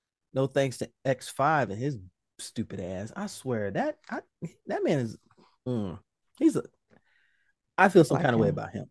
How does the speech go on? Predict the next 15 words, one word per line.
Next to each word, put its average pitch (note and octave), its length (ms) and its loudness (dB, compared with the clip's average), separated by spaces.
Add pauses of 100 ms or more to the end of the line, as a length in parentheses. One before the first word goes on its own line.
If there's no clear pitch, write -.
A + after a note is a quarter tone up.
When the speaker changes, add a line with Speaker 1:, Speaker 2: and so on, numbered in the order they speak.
(120)
Speaker 1:
Huh? G3 240 8 (480)
Speaker 2:
I F4+ 80 -2
like F3 240 0
him. D3+ 300 0 (800)
Speaker 1:
I A4+ 100 6
just C4 100 4
feel C#3+ 120 8
some B2+ 120 0
kind C3 140 6
of A#2+ 60 4
way A#2 120 6
about A2+ 240 6
Brad G#2+ 340 4
Wolf. G#2 460 -2
Speaker 2:
<laughs> - 40 -20